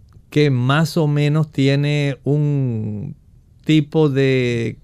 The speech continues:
características. Por ejemplo, esta persona tiene fiebre inexplicable. Esta persona desarrolla, por ejemplo,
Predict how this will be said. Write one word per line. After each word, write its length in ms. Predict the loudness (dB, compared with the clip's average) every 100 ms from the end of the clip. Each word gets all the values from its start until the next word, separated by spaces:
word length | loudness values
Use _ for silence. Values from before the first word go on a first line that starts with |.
| -2
características. 1160 | 0 0 -2 -2 0 0 -2 -10 -10 -16 -16 _
Por 140 | -2
ejemplo, 540 | 0 0 -4 -6 -8 -8 -20 -20 -20 -20 -20 -8
esta 260 | -4 -2 0
persona 480 | 0 0 0 0 0
tiene 600 | 0 0 0 -2 -4 -6 _ -20 _ _
fiebre 880 | -20 -6 0 2 2 2 2 -2 -4 _ _ -20 _
inexplicable. 1160 | 0 0 -6 -6 -4 -4 -2 -2 -2 -6 -14 -20 -20 _ -20 -20 -8
Esta 260 | -4 0 0
persona 560 | 0 0 2 2 2 0
desarrolla, 800 | -2 0 0 2 2 2 0 -2
por 160 | -2
ejemplo, 680 | 2 2 0 -4 -2 -2 -2